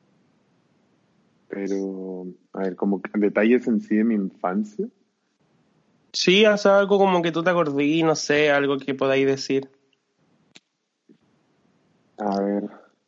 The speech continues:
Speaker 1: pues yo tenía un perro, me acuerdo, un perro que, <laughs> bueno, lamentablemente no sé si murió o desapareció.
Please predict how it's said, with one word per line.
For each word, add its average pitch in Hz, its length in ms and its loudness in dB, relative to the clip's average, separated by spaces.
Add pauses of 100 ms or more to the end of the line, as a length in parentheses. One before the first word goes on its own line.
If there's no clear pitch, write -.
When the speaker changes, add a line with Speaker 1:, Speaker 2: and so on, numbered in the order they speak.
(160)
Speaker 1:
pues 117 160 -2
yo 117 160 2
tenía 135 180 2
un 135 200 -6
perro, 110 360 0
me 90 80 -10
acuerdo, 92 460 -8
un 110 180 -10
perro 131 540 0 (180)
que, 113 140 -4
<laughs> - 320 -8 (140)
bueno, 107 220 -6
lamentablemente 101 520 -6
no 117 60 -4
sé 120 80 -4
si 127 80 -6
murió 98 260 -2
o 95 40 -2
desapareció. 107 540 -4